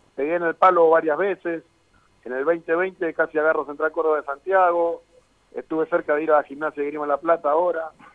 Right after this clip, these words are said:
Eh, pero bueno, siempre estamos ahí con, en la puerta, ¿no? Y, pero sí, creo que se hace difícil cuando, cuando está esta burocracia de, de representantes que lleva a que técnicos con,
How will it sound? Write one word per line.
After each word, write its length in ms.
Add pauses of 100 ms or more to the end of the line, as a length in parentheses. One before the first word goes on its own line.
(380)
Eh, 680 (200)
pero 140
bueno, 300 (180)
siempre 260
estamos 300
ahí 120
con, 240
en 100
la 100
puerta, 360
¿no? 240
Y, 320 (520)
pero 260
sí, 380
creo 240
que 520
se 80
hace 180
difícil 340
cuando, 440 (380)
cuando 220
está 300
esta 640 (280)
burocracia 1120 (400)
de, 300
de 100
representantes 720
que 280
lleva 400 (380)
a 140
que 180
técnicos 720
con, 440